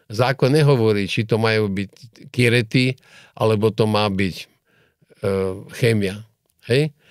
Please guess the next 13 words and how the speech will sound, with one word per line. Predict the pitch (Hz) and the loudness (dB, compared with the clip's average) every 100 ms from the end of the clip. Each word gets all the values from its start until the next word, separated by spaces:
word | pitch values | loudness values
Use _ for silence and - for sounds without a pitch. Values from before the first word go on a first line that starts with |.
| _ _ - | _ _ -6
To | 123 | 0
znamená, | 143 151 135 113 - _ | 2 2 2 -2 -6 _
z | 123 104 | -4 2
môjho | 143 185 147 | 4 4 4
pohľadu, | 135 139 135 110 98 113 147 _ _ _ _ - | 4 4 2 0 -4 -10 -20 _ _ _ _ -6
pokiaľ | 120 139 139 | 0 0 2
to | 139 | 0
spadá | - - 151 139 110 98 107 _ _ _ _ _ _ - | 0 0 0 2 0 -2 -10 _ _ _ _ _ _ -2
pod | 113 87 - | -2 -2 -2
prerušenie | 131 135 135 - 120 113 92 | 2 4 2 2 2 2 0
gravidity, | 101 104 113 107 117 110 147 180 165 _ _ _ _ _ _ _ _ _ - | 2 2 0 0 -2 0 -2 -2 -6 _ _ _ _ _ _ _ _ _ -6
tak | 123 - | -4 0
potom | 143 147 147 | 0 4 2